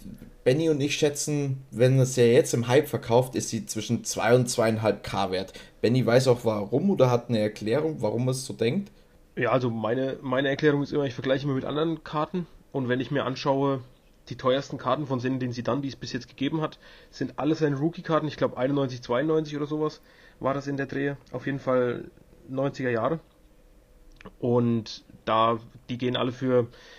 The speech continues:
Speaker 2: eineinhalb bis zwei weg. Oder zweieinhalb auch mal. Mal eine auch auf drei. Aber keine Karte war bisher teurer. Und deswegen würde ich die an sich,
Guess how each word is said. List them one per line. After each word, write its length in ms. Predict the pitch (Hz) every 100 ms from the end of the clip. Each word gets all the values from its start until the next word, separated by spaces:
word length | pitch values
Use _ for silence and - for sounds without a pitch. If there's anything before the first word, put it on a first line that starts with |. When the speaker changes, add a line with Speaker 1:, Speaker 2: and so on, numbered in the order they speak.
| - -
Speaker 2:
eineinhalb 400 | 127 147 131 127
bis 160 | 120
zwei 220 | - 117
weg. 200 | 117 - - _ - - -
Oder 220 | 120 113
zweieinhalb 460 | - 113 143 143 143
auch 140 | 143
mal. 300 | 151 135 135 - _ _ - -
Mal 200 | 110 113
eine 240 | 120 123
auch 120 | 117
auf 160 | 113 107
drei. 340 | - 113 143 156
Aber 420 | - 117 117 113 - - -
keine 380 | - 139 147 131 - -
Karte 320 | 110 135 135
war 120 | 123
bisher 400 | 123 131 123 117
teurer. 380 | - 131 170 170 -
Und 180 | 123 120
deswegen 300 | 120 127 117
würde 160 | 123
ich 260 | 113 - - - _
die 320 | 160 175 196 -
an 160 | 139
sich, 340 | 123 196 214